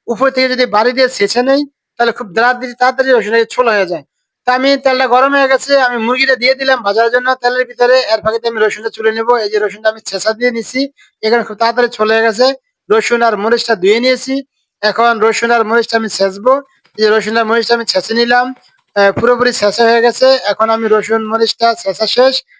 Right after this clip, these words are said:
এখন আমি জিরা ছেঁচবো। তো রসুন আর মরিচটা আমি দিয়ে দিলাম গোশের ভিতরে, কারণ গোশটা মোটামুটি যা গরম হয়ে গে-, এই ভাজা হয়ে গেছে। তো এখন আমি জিরাটা ছেঁচে নিব। এই যে জিরা এখন আমি ছেঁচে নিয়েছি,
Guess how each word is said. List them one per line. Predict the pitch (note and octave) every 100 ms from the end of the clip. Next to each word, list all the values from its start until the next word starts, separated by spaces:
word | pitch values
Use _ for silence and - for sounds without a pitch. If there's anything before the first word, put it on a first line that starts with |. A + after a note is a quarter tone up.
| _ -
এখন | G3 A3
আমি | A3 G3+
জিরা | G3 B3
ছেঁচবো। | G#3+ G3+ F#3 A3 C#4 - _ _ -
তো |
রসুন | A3+ G#3+ B3
আর | A#3+
মরিচটা | B3 A#3 B3+
আমি | A#3+
দিয়ে | A3+ B3+
দিলাম | B3+ B3+ B3
গোশের | A3+ A3 A#3
ভিতরে, | A#3 A#3+ A#3+
কারণ | A3+ A3
গোশটা | G#3+ G#3 A3+
মোটামুটি | A3+ A#3 A#3+ A3+ A#3 A#3
যা | G3+ G3+ G3 F#3
গরম | F3 A3+ A#3+
হয়ে | A#3
গে-, | A3+ G3+ G3+
এই | F#3+ F#3 F3 - _ _ D#3+
ভাজা | F#3 B3
হয়ে | A#3 A#3
গেছে। | A3+ G#3+ C4+ C4 _ _ _
তো | A3
এখন | G#3+ A#3
আমি | A3+
জিরাটা | F#3+ A#3 B3+ A#3+
ছেঁচে | G#3+ G#3
নিব। | A#3 A#3+ C4
এই | A#3+
যে | G#3+
জিরা | F#3+ G#3+ A#3 A#3 A#3 A3+
এখন | G3+
আমি | G#3+ A3+
ছেঁচে | G#3+ G3 G3
নিয়েছি, | A#3 A3+ A#3+